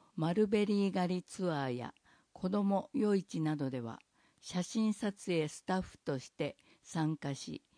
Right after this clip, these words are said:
活動終了後も拠点を一般開放するため、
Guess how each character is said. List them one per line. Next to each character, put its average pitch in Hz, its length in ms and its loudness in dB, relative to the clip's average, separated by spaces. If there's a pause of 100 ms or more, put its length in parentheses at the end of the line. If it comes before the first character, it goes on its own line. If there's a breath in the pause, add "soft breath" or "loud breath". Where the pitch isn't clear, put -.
(280 soft breath)
活 196 340 -2
動 202 220 2
終 196 360 0
了 185 240 2
後 170 140 -2
も 147 220 -2 (240 soft breath)
拠 175 160 -4
点 190 340 2
を 170 280 -2
一 160 160 -2 (160)
般 202 220 2
開 202 280 -2
放 156 240 -2
す 151 180 -6
る 147 120 -6
た 139 180 -4
め、 131 180 -2